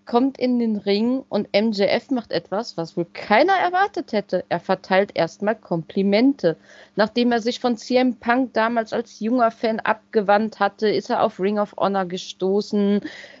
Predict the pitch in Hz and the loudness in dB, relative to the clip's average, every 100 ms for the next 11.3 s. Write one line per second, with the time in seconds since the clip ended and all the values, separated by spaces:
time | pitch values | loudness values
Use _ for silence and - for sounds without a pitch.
0 | - 190 240 240 - 226 220 190 202 220 | -4 2 4 4 2 4 6 6 2 2
1 | 233 196 202 202 214 165 156 196 190 - | 2 2 2 2 2 2 2 4 2 4
2 | 170 196 202 208 196 185 208 214 196 208 | 4 4 2 -2 -2 -4 -2 -2 -2 -2
3 | 185 - - - - 190 208 196 185 196 | -2 -8 -10 -14 0 2 4 4 2 0
4 | 226 - - 180 190 190 - _ - _ | -4 -10 -6 0 2 2 -2 _ -20 _
5 | - 196 - - 202 202 233 - _ _ | -2 -2 -2 -6 -6 -2 -2 -4 _ _
6 | - 208 254 196 214 233 226 202 208 220 | -10 -2 0 2 2 4 4 4 0 -2
7 | 208 190 208 196 - - - - 254 262 | -2 0 2 0 -2 -14 -20 -16 -6 -2
8 | 240 202 - 233 254 254 220 214 - 214 | -2 -2 -4 -2 0 0 -2 -2 -2 0
9 | 247 240 226 214 226 233 233 196 233 254 | 2 2 0 0 2 2 0 0 0 2
10 | 220 214 190 202 220 214 196 - 208 208 | 2 2 2 2 2 0 -2 0 4 4
11 | 208 - | 2 -2